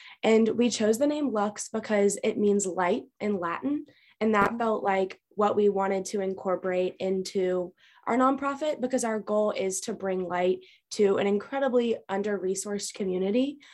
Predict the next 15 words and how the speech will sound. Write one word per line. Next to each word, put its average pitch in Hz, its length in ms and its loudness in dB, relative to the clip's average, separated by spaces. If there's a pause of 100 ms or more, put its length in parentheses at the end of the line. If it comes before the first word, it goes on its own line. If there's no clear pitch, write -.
(280)
um, 196 380 2
and 202 200 2
a 214 80 0
community 226 500 0
that 208 220 -2
often 196 320 -4
has 190 360 -4
a - 80 -4
lot 196 200 2
of 190 100 -4
stigma 190 500 -6
and 185 240 -2
shame 180 380 -4
surrounding 226 500 -2
it 285 180 0